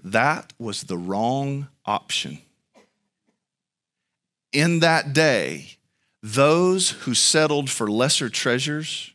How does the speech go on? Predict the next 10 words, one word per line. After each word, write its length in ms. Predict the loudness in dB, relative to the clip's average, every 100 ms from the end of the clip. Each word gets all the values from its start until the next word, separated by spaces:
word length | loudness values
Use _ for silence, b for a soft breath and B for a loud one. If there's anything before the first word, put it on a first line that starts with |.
| _ _ _ _ _ _ _ _ _ _ _
those 520 | 0 4 6 4 2
who 140 | 0 0
simply 920 | 2 2 0 -2 0 2 2 -2 -8 _ _ _ -6
were 120 | -4
content 600 | -4 0 2 2 0 -4 _ _ _
to 80 | -2
be 160 | 0 2
intrigued 520 | 0 0 2 0 0
with 160 | -2
him 380 | 0 0 0 -2